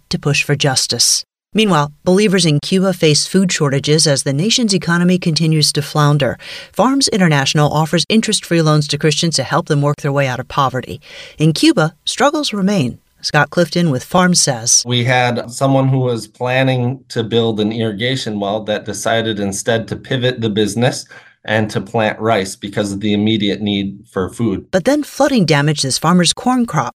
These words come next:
Speaker 2: And he said, more than that, they go without electricity ten to twelve hours a day. They can't get fuel or supplies. They always find a way to make things work, but it's taking double the effort that it used to take.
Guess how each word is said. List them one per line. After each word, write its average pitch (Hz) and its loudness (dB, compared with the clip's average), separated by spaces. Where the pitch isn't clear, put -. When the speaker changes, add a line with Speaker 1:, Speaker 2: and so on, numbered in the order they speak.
Speaker 2:
And 110 0
he 113 0
said, 113 -2
more 127 2
than 120 0
that, 123 -2
they 113 -4
go 117 0
without 113 0
electricity 120 -2
ten 120 0
to 117 -2
twelve 113 0
hours 107 -2
a 101 -8
day. 113 0
They 98 -10
can't 113 0
get 110 0
fuel 127 2
or 113 -2
supplies. 113 0
They 104 0
always 117 -2
find 117 -2
a 101 -6
way 113 -2
to 113 -2
make 104 -4
things 98 -6
work, 101 -4
but 117 0
it's 110 -2
taking 113 0
double 123 0
the 98 -4
effort 104 -4
that 104 -2
it 92 -2
used 117 -2
to 101 -4
take. 98 -4